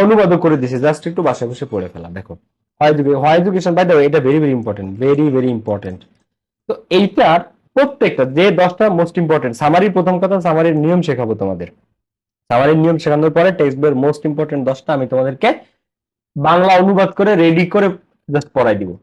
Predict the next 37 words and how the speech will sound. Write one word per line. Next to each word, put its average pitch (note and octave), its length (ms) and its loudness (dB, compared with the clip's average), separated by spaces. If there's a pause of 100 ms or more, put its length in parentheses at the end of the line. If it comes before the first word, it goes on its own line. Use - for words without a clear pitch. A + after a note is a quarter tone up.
(100)
তোমরা D#3+ 200 4 (100)
অনুবাদ E3+ 320 4
সহ G#3 160 2
just C#3+ 180 0
বাসায় B2+ 200 -2
বসে B2+ 180 -8
একবার E3 220 -2
পড়ে G2+ 180 -4
ফেলবা, F2+ 220 -12 (500)
যাতে C3 240 -2 (100)
এগুলা D3 240 2 (220)
কমন C#3+ 260 2
আসলে D#3+ 260 -2
তোমার D#3 160 2 (100)
বানাই D#3+ 260 2
লিখতে D#3+ 260 -4
না F#3+ 100 0
হয়, G#3 160 0
হুবহু B2+ 300 -2
তুমি C#3+ 220 -8
লিখতে - 220 -16
পারো, F2+ 140 -16 (160)
এই A#2+ 120 -8
কারণে। F2 260 -10 (400)
তো C3 60 -10 (100)
সামারি, D#3 320 2 (360)
ফ্লো F#3+ 220 2
চার্টও F3 300 2
সেম D#3 240 2
ভাবে। F2+ 160 -4 (100)
আচ্ছা, - 200 -12
এরপরে D#3+ 260 2
close E3 220 2
test E3 200 -6
with F3+ 180 -2
clue E3 180 2
without A#2+ 260 0